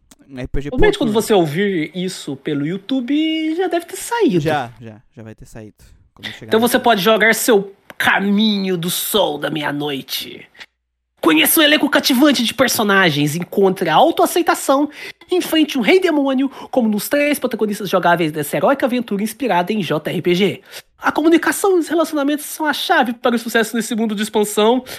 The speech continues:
Speaker 2: pois a sua posição com eles afeta diretamente a capacidade de batalha de seus companheiros. Jogue suas habilidades à prova no modo hardcore ou mergulhe no mundo de Path of Midnight Sun sem nenhum estresse no modo story. Modo story já é um negócio errado, né, cara?
Speaker 1: Sim.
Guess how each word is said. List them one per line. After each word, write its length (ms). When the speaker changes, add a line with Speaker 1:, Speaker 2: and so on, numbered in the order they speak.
Speaker 2:
pois 160
a 60
sua 180
posição 380
com 180
eles 220
afeta 340
diretamente 800
a 20
capacidade 760
de 80
batalha 400
de 80
seus 180
companheiros. 640
Jogue 280
suas 240
habilidades 600
à 80
prova 360
no 100
modo 240
hardcore 720
ou 100
mergulhe 460
no 120
mundo 280
de 100
Path 460
of 260
Midnight 420
Sun 300
sem 200
nenhum 280
estresse 580
no 160
modo 480
story. 480
Modo 220
story 440
já 140
é 60
um 40
negócio 320
errado, 320
né, 100
cara? 160
Speaker 1:
Sim. 200